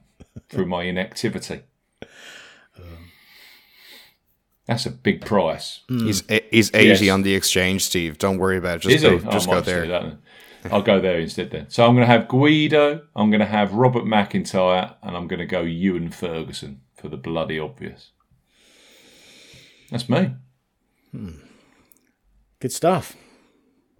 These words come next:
Speaker 1: Good luck with your bets, gents, this week.
Speaker 2: Yeah, best of luck, boys.
Speaker 3: You too, lads.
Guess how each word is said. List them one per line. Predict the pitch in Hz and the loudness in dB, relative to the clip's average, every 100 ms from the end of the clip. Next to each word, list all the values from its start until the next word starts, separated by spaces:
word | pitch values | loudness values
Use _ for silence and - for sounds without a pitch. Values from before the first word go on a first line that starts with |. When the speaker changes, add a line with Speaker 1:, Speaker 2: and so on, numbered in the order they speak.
| _ _ _ - | _ _ _ 2
Speaker 1:
Good | 185 | 4
luck | 147 143 | 8 8
with | 120 | 8
your | 107 | 4
bets, | 110 185 - - - - | 8 6 6 -4 -10 -10
gents, | - 120 90 92 | 4 6 6 0
this | - 98 - | -4 -4 0
week. | 92 87 - _ _ _ _ - _ _ - | 0 -2 -8 _ _ _ _ -20 _ _ -10
Speaker 2:
Yeah, | 170 156 | -6 -6
best | 131 156 | -6 -6
of | - | -6
luck, | 98 | -8
boys. | 135 190 - - _ _ _ _ _ - | -4 -4 -6 -16 _ _ _ _ _ -10
Speaker 3:
You | 120 | -8
too, | 120 127 | -4 -4
lads. | 98 120 120 | -2 -2 -2